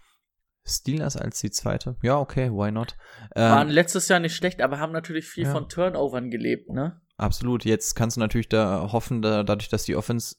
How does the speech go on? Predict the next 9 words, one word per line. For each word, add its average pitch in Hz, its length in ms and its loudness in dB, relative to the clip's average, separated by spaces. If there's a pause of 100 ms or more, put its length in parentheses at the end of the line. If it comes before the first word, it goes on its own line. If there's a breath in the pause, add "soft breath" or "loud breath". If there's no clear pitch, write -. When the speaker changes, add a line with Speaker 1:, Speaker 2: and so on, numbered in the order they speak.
Speaker 1:
eventuell 98 380 0
ein 104 60 2
bisschen 107 220 -2
produktiver 117 580 0
wird, 113 160 0
dass 107 140 0
die 98 160 -6
Defense 110 500 -4
auch 107 300 2